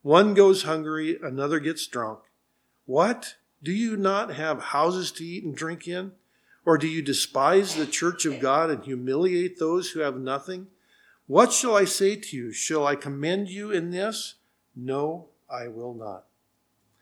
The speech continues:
Paul tells them to plan ahead and bring enough food to share. They were to purpose to show fellowship by sharing with one another. That, uh,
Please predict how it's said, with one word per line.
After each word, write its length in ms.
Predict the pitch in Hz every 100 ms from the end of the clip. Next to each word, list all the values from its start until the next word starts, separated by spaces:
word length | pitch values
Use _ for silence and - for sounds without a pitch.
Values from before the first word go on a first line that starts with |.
| _ _ _ -
Paul 260 | 202 226
tells 360 | 226 180 165 123
them 280 | 151 156 135
to 300 | 139 120 - _ _ _ _ -
plan 440 | 160 175 175 170
ahead 640 | 151 - 160 139 101 92 - _ _ _ _ _ _ -
and 140 | 127
bring 220 | 123 151 143
enough 380 | 139 131 -
food 260 | 165 170 139
to 80 | 117
share. 420 | 113 110 101 90 _ _ _ _ _ _ _ _ _ _
They 140 | 156
were 100 | 156
to 140 | 156 147
purpose 580 | - 208 233 233 165 -
to 140 | 196
show 260 | - 165 143
fellowship 640 | 160 156 151 - 131 127
by 160 | 123 120
sharing 580 | - 170 170 156 135
with 220 | 127 127 143
one 240 | 139 151
another. 640 | 139 135 143 - 110 95 _ _ _ _ _ _ _ _ _ _ _ _ _ _ _ _ _ _
That, 340 | 170 202 - - _ -
uh, 440 | 151 135 127 123